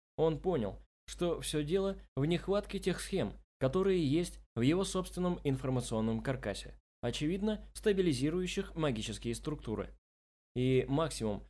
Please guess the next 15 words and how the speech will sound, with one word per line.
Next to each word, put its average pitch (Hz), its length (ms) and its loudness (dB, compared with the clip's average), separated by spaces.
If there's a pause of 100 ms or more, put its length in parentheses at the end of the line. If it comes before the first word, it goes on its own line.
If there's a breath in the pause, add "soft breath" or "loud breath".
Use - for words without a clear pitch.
(160)
что - 240 -2
можно 151 320 0
добиться, 156 680 -2
это 196 220 0
постепенно 170 720 0
развить 127 360 0
данные 110 360 2
структуры, 143 540 -4 (280)
поставив 185 600 -2
ограничитель, 175 720 -2 (240)
не 151 100 0
позволяющий 147 800 0
им 151 200 -2
полностью 175 460 0
развернуться, 151 720 -4